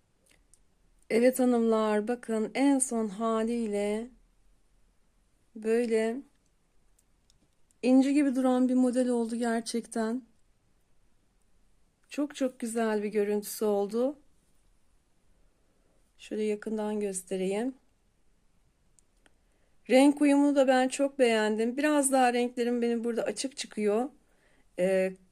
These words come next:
videoda açık çıkıyor. Renklerimi daha koyu düşünün. Zaten, e, buradaki kiremit rengimle ipimin rengi aynı gel-, yani birbiriyle tam uyumlu bir renkti. Arasına da krem rengi kullanmaktansa böyle sütlü kahvenin en açık tonlarını kullanmak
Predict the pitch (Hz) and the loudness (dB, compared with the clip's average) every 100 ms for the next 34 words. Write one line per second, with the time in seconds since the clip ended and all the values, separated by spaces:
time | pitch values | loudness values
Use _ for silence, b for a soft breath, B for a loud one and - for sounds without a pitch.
0 | _ _ _ 202 208 214 202 214 214 226 | _ _ _ -6 -4 -2 -2 -2 -2 -4
1 | 226 - - 202 190 226 240 262 247 226 | -8 -12 -4 -2 0 -2 0 -2 0 0
2 | 240 247 - 214 196 196 190 190 202 B | 0 0 0 -2 -2 -6 -4 -4 -6 B
3 | B B - 220 254 285 269 247 247 b | B B -6 0 2 2 0 0 -4 b
4 | b b _ 202 208 208 202 247 269 277 | b b _ 0 2 2 0 -2 0 -2
5 | 277 - 233 269 285 269 269 269 302 285 | -4 -8 0 2 2 0 0 2 2 4
6 | 254 277 302 254 - 269 285 254 247 247 | 2 0 -4 -10 0 4 4 2 2 2
7 | 254 214 247 240 196 202 190 185 _ 196 | 0 0 2 2 0 0 -2 -6 _ -2
8 | 190 190 190 240 233 262 269 262 247 254 | 0 0 -2 -4 -2 0 0 0 0 2
9 | 262 214 214 214 233 214 190 185 185 220 | 2 0 -2 -2 -2 -2 0 0 -2 -4
10 | 320 B B B B - 262 285 294 349 | -4 B B B B 4 6 6 4 0
11 | 349 320 - 294 302 311 302 269 254 - | 0 -4 0 2 2 2 2 2 0 -4
12 | 240 240 247 254 - 262 262 254 226 214 | 0 2 2 0 0 0 0 0 0 -2
13 | 220 - - 311 - 247 233 226 233 277 | -2 -6 -8 -8 -4 -2 0 0 0 -2
14 | - 285 311 247 - - - 240 247 254 | 0 -2 0 -4 -6 -8 -2 0 2 2
15 | 262 254 254 220 208 233 302 - | 0 0 -2 0 0 2 -2 -4